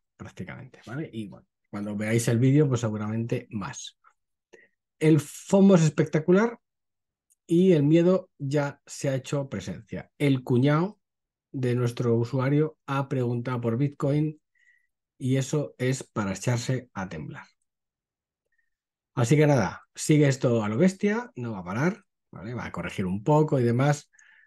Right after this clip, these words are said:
pero no os engañéis, no, no va a parar, ¿vale?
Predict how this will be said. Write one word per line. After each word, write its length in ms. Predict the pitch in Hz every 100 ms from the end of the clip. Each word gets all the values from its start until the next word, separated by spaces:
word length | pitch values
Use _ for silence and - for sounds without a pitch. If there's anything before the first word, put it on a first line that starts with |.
| _ -
pero 200 | 110 110
no 100 | 123
os 80 |
engañéis, 560 | 120 95 82 73 - -
no, 640 | 98 98 87 85 73 - _ _ _
no 320 | 120 120 113
va 80 | 90
a 40 | -
parar, 300 | - - - _
¿vale? 420 | - - 135 175